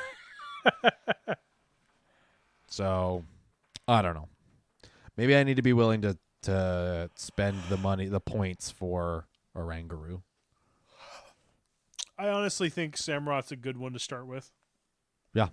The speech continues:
Speaker 2: also a solid place to start. So, it's a one-pointer. It's cheap. Um,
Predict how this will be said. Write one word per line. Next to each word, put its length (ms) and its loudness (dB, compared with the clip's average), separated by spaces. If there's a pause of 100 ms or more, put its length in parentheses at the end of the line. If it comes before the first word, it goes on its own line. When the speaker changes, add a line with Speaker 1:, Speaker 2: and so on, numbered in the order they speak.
(160)
Speaker 2:
also 320 0
a 60 2
solid 320 -2
place 240 -6
to 80 -12
start. 360 -8
So, 280 -6 (400)
it's 180 -6
a 60 2
one-pointer. 560 -4 (920)
It's 120 -14
cheap. 280 0 (1700)
Um, 840 4